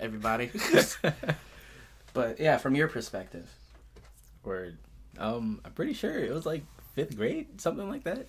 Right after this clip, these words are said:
Speaker 1: Oh my God.
Speaker 2: 'Cause I definitely moved from Nyack,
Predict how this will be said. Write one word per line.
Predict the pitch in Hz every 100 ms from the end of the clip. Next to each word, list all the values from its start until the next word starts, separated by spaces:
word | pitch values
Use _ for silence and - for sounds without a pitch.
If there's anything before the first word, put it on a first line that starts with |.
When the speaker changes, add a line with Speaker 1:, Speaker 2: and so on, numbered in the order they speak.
| -
Speaker 1:
Oh | 104 131 151
my | 160 107 104 104
God. | 127 151
Speaker 2:
'Cause | 151
I | 156
definitely | 156 160 147 113 - - - -
moved | 123 123 127 110
from | - 104 98
Nyack, | 95 87 82